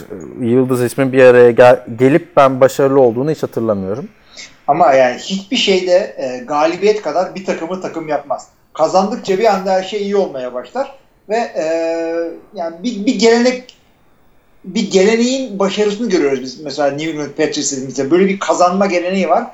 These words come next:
Speaker 2: Bu sefer de başka bir geleneğin başlangıcını görebiliyor olabiliriz, e, Browns'da. Yetenek üzerine kurulu.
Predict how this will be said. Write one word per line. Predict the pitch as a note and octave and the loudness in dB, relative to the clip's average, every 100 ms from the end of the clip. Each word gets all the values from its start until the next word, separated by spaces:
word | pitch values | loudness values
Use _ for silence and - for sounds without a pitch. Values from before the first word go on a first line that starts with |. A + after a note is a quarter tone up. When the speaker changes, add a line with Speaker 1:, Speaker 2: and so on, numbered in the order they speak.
| _ _ _ _ | _ _ _ _
Speaker 2:
Bu | A#3 | -2
sefer | C4+ - F#3+ F#3+ | 0 2 0 2
de | C#4 - _ _ | -4 -4 _ _
başka | C3 F#3 - C#4+ | -2 -2 -2 -8
bir | A#3 | -6
geleneğin | G3 F3 F3 E3 | -8 -8 -14 -12
başlangıcını | E3 - E3 D#3+ D#3+ | -12 -10 -14 -14 -18
görebiliyor | E3+ E3 D#3+ D#3+ D#3+ E3+ D3 | -10 -8 -8 -6 -6 -4 -4
olabiliriz, | E3 E3 D#3+ D#3 B2+ - - _ | -2 -2 -2 -6 -8 -10 -18 _
e, | C3 C#3 | -12 -6
Browns'da. | C#3 B2+ B2 B2 G#2+ _ _ _ _ _ _ _ _ _ - - - | -2 -2 -4 -8 -10 _ _ _ _ _ _ _ _ _ -18 -18 -10
Yetenek | D3+ F3 F#3 E3 | -4 0 0 0
üzerine | D#3 D3 C3+ | -2 -2 -4
kurulu. | C3+ A#2+ G#2+ | -6 -10 -12